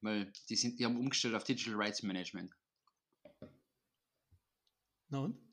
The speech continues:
Speaker 1: Und wenn der Stream ist jetzt kodiert und das, zum Dekodieren brauchst du das richtige Endgerät.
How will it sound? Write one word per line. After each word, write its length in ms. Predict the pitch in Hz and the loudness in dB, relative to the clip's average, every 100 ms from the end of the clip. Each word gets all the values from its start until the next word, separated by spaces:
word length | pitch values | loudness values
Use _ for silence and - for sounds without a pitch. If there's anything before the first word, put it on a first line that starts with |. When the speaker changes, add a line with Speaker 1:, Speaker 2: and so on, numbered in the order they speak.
| - - _ _ - _ _ - - | -20 -20 _ _ -20 _ _ -16 -2
Speaker 1:
Und 120 | 113 | 2
wenn 80 | 120 | 4
der 80 | 117 | 2
Stream 340 | - 139 151 | 6 8 8
ist 140 | 143 | 8
jetzt 200 | 131 120 | 6 2
kodiert 480 | - 135 107 131 - | 2 2 4 4 2
und 300 | 104 101 - | -2 -4 -6
das, 180 | 107 - | -10 -8
zum 220 | - 107 | -4 -2
Dekodieren 560 | - 131 135 107 120 113 | 2 2 2 0 0 2
brauchst 320 | 107 107 - | 2 2 0
du 40 | 117 | -4
das 180 | - | -2
richtige 480 | 123 - 104 - 87 - _ _ - | -4 -6 -6 -6 -6 -12 _ _ -8
Endgerät. 600 | 107 - 104 92 87 | -6 -4 -4 -4 -6